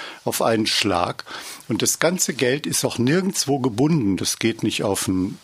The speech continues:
Instandhaltungskonto für irgendwelche zukünftigen Aufwendungen, die zu machen sind.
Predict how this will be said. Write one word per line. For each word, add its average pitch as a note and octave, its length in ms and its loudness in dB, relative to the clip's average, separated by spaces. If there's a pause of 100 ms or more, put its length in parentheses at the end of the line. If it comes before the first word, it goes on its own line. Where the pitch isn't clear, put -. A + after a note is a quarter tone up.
(100)
Instandhaltungskonto C3 1500 0
für - 180 -2
irgendwelche G#2+ 580 0
zukünftigen B2+ 800 -2
Aufwendungen, C3 920 2 (640)
die B2 140 4
zu - 180 2
machen A#2 400 4
sind. A2 400 0